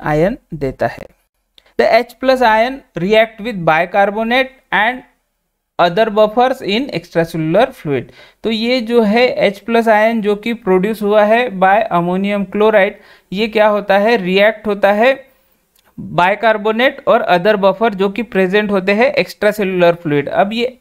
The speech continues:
एक्स्ट्रासेल्युलर फ्लूइड क्या होता है, जो कि सेल के बाहर होता है, उसे हम बोलेंगे एक्स्ट्रासेल्युलर फ्लूइड। वो, चाहे वो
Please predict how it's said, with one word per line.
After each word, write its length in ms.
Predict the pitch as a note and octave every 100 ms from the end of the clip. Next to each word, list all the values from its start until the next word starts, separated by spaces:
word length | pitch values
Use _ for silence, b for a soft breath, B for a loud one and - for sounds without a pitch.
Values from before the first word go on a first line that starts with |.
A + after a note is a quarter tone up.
| -
एक्स्ट्रासेल्युलर 960 | F#3 - - B3 B3 B3 A3+ A3 G#3+
फ्लूइड 500 | G#3+ F#3+ F#3 F#3 F3+
क्या 120 | D#3+
होता 360 | D#3 C#3+ - C#3+
है, 320 | D3 F#3+ C4 B B B B B -
जो 200 | E3 G#3+
कि 360 | G#3 B3 D4 -
सेल 440 | - A3+ A3 A3+
के 200 | G#3+ C4
बाहर 480 | B3+ F3+ F3+ F3+ G#3
होता 340 | G#3 G#3 G3+ G3
है, 240 | G3+ C4
उसे 280 | - F3+ G3+
हम 240 | G3 F#3+
बोलेंगे 420 | F3+ F3+ F3+ F#3 C#4 - _ F3
एक्स्ट्रासेल्युलर 800 | - - F3+ F3+ F3 E3+ E3+
फ्लूइड। 440 | E3 F3 F3+ B3 B3 B B -
वो, 280 | E3+ F3+ F3+
चाहे 320 | F#3+ F#3 G3 G#3
वो 360 | G3+ A3 -